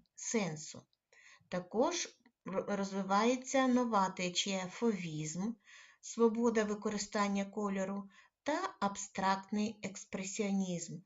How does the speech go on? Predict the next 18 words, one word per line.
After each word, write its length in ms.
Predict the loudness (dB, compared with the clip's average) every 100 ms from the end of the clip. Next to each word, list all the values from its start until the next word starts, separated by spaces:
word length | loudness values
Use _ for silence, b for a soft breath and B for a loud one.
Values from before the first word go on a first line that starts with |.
| b b b
вільний 600 | -6 0 2 4 2 2
широкий 600 | 2 0 0 0 0 -2
жест 400 | -2 -2 -4 -6
мазок, 580 | -6 -6 -4 -6 -6 -10 b b b b b b b b _ -20 _ _ _ _ _ _ _ _ -6
які 320 | -4 -2 -2
поступово 800 | -2 -6 -6 -10 0 2 4 0
переходять 880 | 0 -2 -2 -4 0 0 0 -4 -10
на, 320 | -8 -6 -6 -8
в 460 | -8 -4 -2 0
напрямок 760 | 0 -2 -2 -2 0 0 -4 -8
модернізму. 1000 | -6 -4 -2 -2 0 -2 -2 -8 -10 -12 -14 _ B B B B B B B B _ -2
Вінсент 600 | 0 0 4 2 2 -2
Ван 340 | 2 4 4
Гог 460 | 2 -4 -4 -8 -8
працював 760 | -4 -4 -2 -2 2 2 0 -6
в 140 | -8 -4
різних 580 | -2 -2 0 -2 -2
цих 460 | -10 -8 -8 -8 _